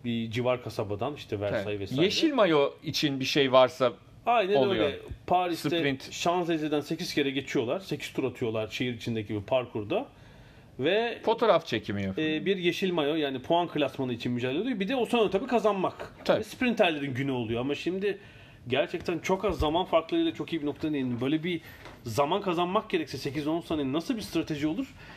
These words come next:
Speaker 1: Hiç kestiremedim şimdi.
Speaker 2: Çok eğlenceli olur. Hadi bakalım falan. <laughs>
Speaker 1: Yani hiçbir takım bırakmak istemeyecektir. Razı olacak mı? On saniye geridesiniz mesela. Razı olacak mısınız?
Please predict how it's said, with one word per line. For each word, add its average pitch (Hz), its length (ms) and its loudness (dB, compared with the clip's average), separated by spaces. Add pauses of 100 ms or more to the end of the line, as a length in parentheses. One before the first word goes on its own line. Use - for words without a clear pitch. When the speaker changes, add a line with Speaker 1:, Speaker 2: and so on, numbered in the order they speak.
(220)
Speaker 1:
Hiç - 140 -8
kestiremedim 135 640 -2
şimdi. 107 200 -4
Speaker 2:
Çok 113 100 2
eğlenceli 110 460 2
olur. 95 240 -4
Hadi 165 300 4
bakalım 135 320 4
falan. 170 380 6
<laughs> - 20 -8 (1000)
Speaker 1:
Yani 123 240 -2
hiçbir - 200 -6
takım 185 240 0
bırakmak 170 340 -2
istemeyecektir. 156 800 -4 (440)
Razı 131 320 2
olacak 143 320 0
mı? 139 220 0 (100)
On 151 160 4
saniye 160 300 2
geridesiniz 156 540 -2
mesela. 117 300 -4
Razı 131 260 -2
olacak 165 300 -4
mısınız? 170 460 -8